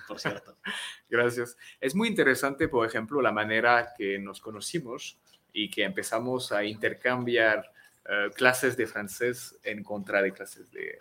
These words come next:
Speaker 2: de ajedrez.
Speaker 1: Sí.
Speaker 2: Es, eh, se llama trueque y es algo que tenemos que desarrollar y tener en mente que una persona que no tiene recursos tal vez tiene conocimiento que puede intercambiar.
Speaker 1: Exactamente, que, pues, bueno, es igual de valioso, ¿no?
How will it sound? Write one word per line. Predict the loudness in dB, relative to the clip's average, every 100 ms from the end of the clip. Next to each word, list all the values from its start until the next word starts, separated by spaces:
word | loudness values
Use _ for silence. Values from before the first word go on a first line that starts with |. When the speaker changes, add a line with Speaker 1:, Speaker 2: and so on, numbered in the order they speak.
| -8
Speaker 2:
de | -8
ajedrez. | -2 2 4 2 0 -10 _ -6
Speaker 1:
Sí. | -2 -2 -4 -18 _
Speaker 2:
Es, | 0 2 2 4
eh, | 6 6
se | 6 4
llama | 8 8
trueque | 8 8 8 8 6 6
y | 4
es | 4 6
algo | 4 4 2 2
que | 2 2 2 0
tenemos | -2 -4 -2 0
que | 0
desarrollar | 0 -4 0 4 4
y | 2
tener | 0 2
en | 0 0
mente | -4 -2 -4
que | -2
una | 0 4
persona | 4 4 -2
que | 0
no | -2
tiene | 0 2
recursos | 2 0 -6 -8 -10 -14 -16 -20 _ _ _
tal | 0 2
vez | 0
tiene | -2 -4 -4
conocimiento | -6 -8 -8 -6 -8 -8 -12
que | -12
puede | -14 -12
intercambiar. | -12 -16 -20 -20 -12 -12 -12 -14 -14 -10
Speaker 1:
Exactamente, | -6 -4 -2 -2 -2 -2
que, | -2 -2 -4 -8 -8
pues, | -8 -2
bueno, | 2 4 4
es | 4 2
igual | 2 2 6
de |
valioso, | 6 4 2 0
¿no? | -6 -10 -12